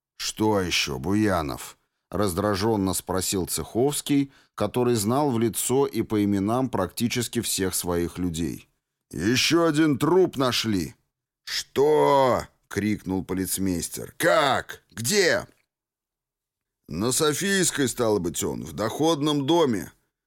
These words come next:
Не дав закончить доклад, Цеховский оттолкнул Буянова в сторону и выбежал в коридор, крикнув Муромцеву:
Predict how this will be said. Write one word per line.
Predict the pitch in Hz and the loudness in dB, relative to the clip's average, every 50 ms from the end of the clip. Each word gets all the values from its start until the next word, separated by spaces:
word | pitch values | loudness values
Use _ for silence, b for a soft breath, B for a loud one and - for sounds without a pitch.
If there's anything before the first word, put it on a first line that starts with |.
| _ _ _ _ _ | _ _ _ _ _
Не | - 90 98 | -4 -4 -4
дав | 92 85 107 107 101 90 | 0 0 0 0 0 0
закончить | 82 95 92 - - 107 104 92 - - 87 78 71 | -2 -2 -2 -2 -2 0 0 0 -2 -4 -6 -6 -6
доклад, | 85 80 - - 78 85 120 139 147 135 - - _ _ _ _ _ _ _ _ _ | -8 -8 -8 -6 -2 0 2 2 0 0 -4 -14 _ _ _ _ _ _ _ _ _
Цеховский | - - 113 - - 139 151 156 - - - 131 127 | -2 -2 -2 0 0 0 0 0 -2 0 0 2 0
оттолкнул | 123 101 - - 120 120 117 - - 113 123 131 123 104 | 0 0 0 0 0 0 0 0 0 0 2 2 2 2
Буянова | 90 90 104 104 98 120 113 101 92 90 85 85 | 2 0 0 2 2 2 2 2 0 0 0 -2
в | 80 - | -4 -4
сторону | - - - 123 139 160 160 160 147 143 139 135 | -6 -6 -2 0 2 2 2 2 2 2 2 0
и | - - 113 113 | 0 0 0 0
выбежал | 98 92 131 147 135 131 127 113 127 127 120 | 2 2 2 2 2 2 0 2 2 0 0
в | 110 - | -2 -2
коридор, | - 120 120 123 117 101 104 101 87 73 - | 0 2 2 2 2 2 2 2 2 0 -2
крикнув | - - 92 117 127 120 - 113 110 104 - - | -6 -2 0 0 0 0 0 -2 -2 -2 -2 -2
Муромцеву: | 98 110 117 107 92 82 - - - 85 71 58 - - | 0 2 2 2 2 0 -2 -4 -6 -6 -6 -10 -14 -16